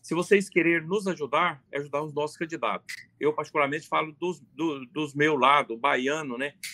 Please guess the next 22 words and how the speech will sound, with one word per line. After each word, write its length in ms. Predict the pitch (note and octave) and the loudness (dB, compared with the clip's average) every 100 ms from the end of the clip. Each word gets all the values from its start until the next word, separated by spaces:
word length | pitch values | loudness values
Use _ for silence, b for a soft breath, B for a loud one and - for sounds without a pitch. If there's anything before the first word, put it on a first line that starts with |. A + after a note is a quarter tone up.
| B _ | B _
Então, 280 | - C#3+ D#3 | -6 -2 -2
se 80 | D#3+ | -4
vocês 420 | D#3 E3+ D#3+ - | -6 -4 -4 -6
quererem, 520 | - C#3+ D3+ D3 B2 _ _ _ | -4 -2 0 0 -2 _ _ _
é, 720 | B2+ B2+ B2+ B2 B2 A#2+ A#2 A#2+ | -4 -2 0 -2 -2 -2 -4 -4
me 140 | F3+ | -2
ajudar, 480 | F#3 C#3+ C3 D#3+ - | -2 -2 0 0 0
uma 140 | F#3 | -4
das 220 | G3+ F#3 - | -2 -2 0
formas 260 | F#3 F3 | -2 -2
que 60 | D#3 | -6
vocês 300 | D3+ D#3 C#3 | -8 -8 -6
têm 180 | D#3 C#3+ | -6 -8
de 120 | E3 | -10
me 80 | F3 | -12
ajudar, 280 | C3 C3 C#3 | -6 -4 -2
a 60 | |
minha 140 | C#3 D#3+ | -4 -8
população 600 | - D3+ C3 A#2 - F#3 | -10 -8 -6 -4 -6 -8
de 100 | D3 | -8
Vila 180 | C3+ | -10
Rica, 380 | A2+ C#3+ - - | -6 -4 -6 -10